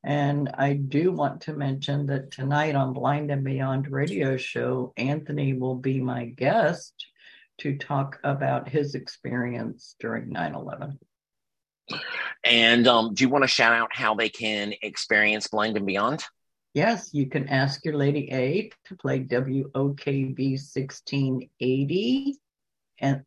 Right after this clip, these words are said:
Speaker 1: or you can go to the website blind and beyond radio show dot org, and you should be able to listen live on a, there's a link on that page.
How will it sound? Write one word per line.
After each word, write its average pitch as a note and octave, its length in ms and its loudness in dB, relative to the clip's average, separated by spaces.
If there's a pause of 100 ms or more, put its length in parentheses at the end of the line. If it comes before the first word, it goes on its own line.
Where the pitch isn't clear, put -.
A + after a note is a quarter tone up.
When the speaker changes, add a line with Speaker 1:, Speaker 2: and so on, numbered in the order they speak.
Speaker 1:
or F3 640 2
you C3+ 120 -2
can B2+ 280 -4
go A#2 200 2
to C#3 120 2
the D#3+ 120 -2
website B2+ 680 0
blind A#2 380 0
and C3 120 -2
beyond B2+ 480 0
radio B2+ 460 -2
show C3+ 320 -4
dot B2 340 -2
org, C#3 420 -2 (640)
and B2 180 2
you A#2+ 180 2
should D#3+ 420 -2
be B2 180 -2
able B2+ 360 0
to B2 360 -4
listen B2+ 520 -2
live F2 460 -2 (140)
on A#2+ 220 -4
a, A2+ 80 -6 (160)
there's B2 240 -2
a A#2 60 -2
link G#2+ 320 -2
on G2 120 0
that D2 180 -6
page. - 400 -12